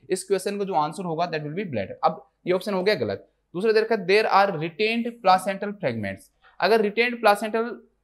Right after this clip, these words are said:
फ्रेगमेंट्स होते हैं तो दोस्तों इस कंडीशन के अंदर हैवी ब्लीडिंग देखने को मिलती है। क्या देखने को मिलती है, हैवी ब्लीडिंग देखने को मिलती है। तो यहाँ पर हमें कोई भी ऐसी चीज सजेस्ट नहीं की गई है जिसमें ये बताया गया हो कि उस पेशेंट को हैवी ब्लीडिंग हो रही है।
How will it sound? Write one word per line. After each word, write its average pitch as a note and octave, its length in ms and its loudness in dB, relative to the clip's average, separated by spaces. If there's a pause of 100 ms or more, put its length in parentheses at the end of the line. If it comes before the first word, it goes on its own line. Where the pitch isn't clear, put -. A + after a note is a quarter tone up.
फ्रेगमेंट्स G#3 400 0
होते F#3+ 160 -4
हैं G3 60 -4
तो G3+ 80 -6
दोस्तों G3+ 260 0
इस G#3+ 80 -10
कंडीशन F#3 380 -6
के F3 60 -4
अंदर F#3+ 160 -2
हैवी F#3+ 420 2
ब्लीडिंग F#3 340 -2
देखने D#3+ 260 -2
को F3 80 -6
मिलती G2+ 300 -6
है। F2 180 -16 (680)
क्या C#3+ 180 -6
देखने F3 200 -2
को F3+ 60 -6
मिलती E3+ 200 -6
है, G#3+ 60 -4
हैवी D#3+ 520 -4
ब्लीडिंग B2+ 520 -4
देखने G2+ 280 -6
को E3+ 160 -8
मिलती G2 360 -10
है। E2+ 80 -18
तो E3 360 -4
यहाँ G3 200 2
पर - 240 -6
हमें F3+ 280 -4
कोई F3+ 180 -2
भी F#3 220 -8
ऐसी E3+ 200 -4
चीज E3+ 200 -14
सजेस्ट D#3 280 -8
नहीं E3 240 -6
की E3+ 120 -4
गई D3+ 160 -2
है F3 220 -4 (200)
जिसमें E3+ 200 -8
ये E3+ 100 -4
बताया C#3+ 360 2
गया D3+ 180 2
हो C#3+ 300 0
कि C#3 180 -4
उस C#3 120 -10
पेशेंट B2 380 -6
को C3 80 -4
हैवी A#2 200 -4
ब्लीडिंग A2+ 360 -6
हो G2+ 120 -6
रही C3 300 -8 (180)
है। - 120 -20